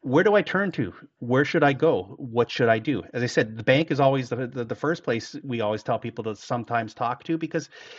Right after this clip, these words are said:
you have a relationship there. They wanna help you. You can actually talk to someone about the various options.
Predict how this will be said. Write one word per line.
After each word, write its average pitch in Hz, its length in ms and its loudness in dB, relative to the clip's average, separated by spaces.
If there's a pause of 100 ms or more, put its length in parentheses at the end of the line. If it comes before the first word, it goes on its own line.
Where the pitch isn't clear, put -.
(180)
you 147 80 -4
have 147 220 -2
a 156 60 -4
relationship 135 760 -6
there. 90 220 -8
They 110 180 -4
wanna 120 320 -4
help 117 380 -8
you. 98 80 -14
You 101 200 -12
can 117 140 -8
actually 107 340 -6
talk 110 320 -8
to 113 60 -8
someone 104 300 -6
about 101 340 -8
the 107 60 -6
various 98 500 -6
options. 101 500 -8